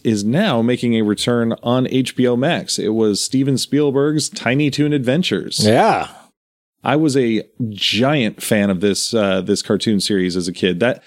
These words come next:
Speaker 1: that was what broke me into the whole, like, you know, social co-, like, Hollywood commentary. Like, they had tons of that stuff before Animaniacs did it better.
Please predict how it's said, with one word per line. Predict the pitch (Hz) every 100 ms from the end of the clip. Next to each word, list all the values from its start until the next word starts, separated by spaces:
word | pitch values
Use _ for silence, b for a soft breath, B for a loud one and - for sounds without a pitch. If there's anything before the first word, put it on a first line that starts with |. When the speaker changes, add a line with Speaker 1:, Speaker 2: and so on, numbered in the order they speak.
| b b -
Speaker 1:
that | 127 156 143
was | 117
what | 120 104
broke | 92 117 -
me | 117 117
into | 113 101 104
the | 95
whole, | 101 98
like, | 98 92 - - _ _ _ _
you | 104
know, | 98 95
social | 92 - 131 120 117
co-, | - 117 117
like, | 107 98 - _ 101
Hollywood | - 139 139 127 127 107
commentary. | - 127 123 110 98 110 92 92
Like, | 98 101
they | 113
had | 123 120
tons | - 143 139
of |
that | 117 120 -
stuff | 117 98
before | 107 - - 135 143 120
Animaniacs | 107 110 107 107 104 98 92 117 95
did | 139 151
it | 123 110
better. | 120 90 -